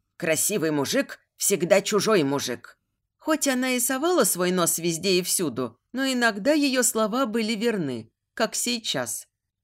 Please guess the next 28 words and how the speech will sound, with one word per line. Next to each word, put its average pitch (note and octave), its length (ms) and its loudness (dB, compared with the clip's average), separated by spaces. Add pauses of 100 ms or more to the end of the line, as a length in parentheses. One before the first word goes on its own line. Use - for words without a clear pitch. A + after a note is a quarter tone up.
(140)
Я C4+ 200 2
не D#4 140 2
доверяла B3 600 2
Аббазу, B2+ 640 -4 (260)
но F#3+ 140 -2
меня A3+ 320 0
с - 120 -2
неимоверной A3 680 0
силой C4+ 360 -2
тянуло A#3+ 440 0
к - 100 -16
нему, C3+ 380 -4 (120)
влекло. F3 720 -4 (400)
Только G#3+ 380 -2
вот F#3+ 280 -4
тайн C#4 300 0
у F#3+ 60 2
него C3+ 420 0 (160)
было D#4 280 0
намного C4 500 2
больше, C4 420 0
чем G3+ 260 0
у G3 80 2
меня. D#3 480 0 (440)
Маг F4+ 440 -4
был D#4+ 300 0
непростым E4 640 -2
человеком, C#3 800 -4